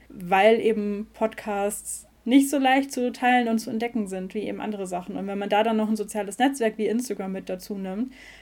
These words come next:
ähm, kann das eben helfen, dass dann Leute das besser teilen können. Und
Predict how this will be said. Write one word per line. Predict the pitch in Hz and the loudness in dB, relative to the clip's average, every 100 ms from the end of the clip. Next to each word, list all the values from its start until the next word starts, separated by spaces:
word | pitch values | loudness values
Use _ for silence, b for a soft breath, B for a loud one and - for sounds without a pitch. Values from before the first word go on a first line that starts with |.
| B - | B -6
ähm, | 196 190 | -6 -6
kann | 180 233 | -4 2
das | 220 220 | 4 2
eben | 208 | -2
helfen, | 196 208 233 254 247 240 | -2 2 2 2 -2 0
dass | 233 214 - 214 | 0 -2 -4 -6
dann | 208 208 | -4 -2
Leute | 196 196 208 | -2 -2 -4
das | 208 | -8
besser | - 196 190 | -8 -8 -8
teilen | - 190 185 180 | -6 -4 -4 -6
können. | - - 208 B B B B _ | -10 -12 -12 B B B B _
Und | 202 202 202 | -6 -4 -8